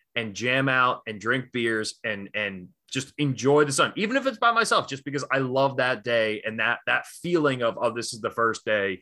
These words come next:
of spring. We're almost out of this. We're about to have a whole summer." And then it's also an-,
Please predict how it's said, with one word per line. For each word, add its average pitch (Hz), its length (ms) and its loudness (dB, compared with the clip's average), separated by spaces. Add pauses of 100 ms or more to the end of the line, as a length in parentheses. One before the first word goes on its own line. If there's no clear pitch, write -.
(300)
of 104 180 0
spring. 101 540 0
We're 110 200 -2
almost 139 380 2
out 113 140 2
of 107 80 0
this. 107 160 -4
We're 107 80 -8
about 110 200 0
to 113 60 -2
have 107 140 0
a 98 60 -2
whole 113 160 -2
summer." 98 500 -4 (320)
And 131 100 2
then 147 280 2 (120)
it's - 80 -4
also 165 300 4
an-, 131 360 -4